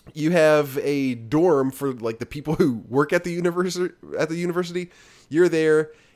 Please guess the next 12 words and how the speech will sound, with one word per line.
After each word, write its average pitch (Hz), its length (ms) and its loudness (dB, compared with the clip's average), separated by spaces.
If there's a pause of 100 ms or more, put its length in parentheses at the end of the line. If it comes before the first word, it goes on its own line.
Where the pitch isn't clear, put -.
(100)
and 139 460 2
through 180 220 2
a - 20 2
series 190 380 -2
of 156 80 -4
events, 143 440 0
Scissorman 135 1300 -2
kind 147 160 -2
of 113 220 -8
busts 127 340 -2
in, 123 160 -2
essentially, 117 760 -4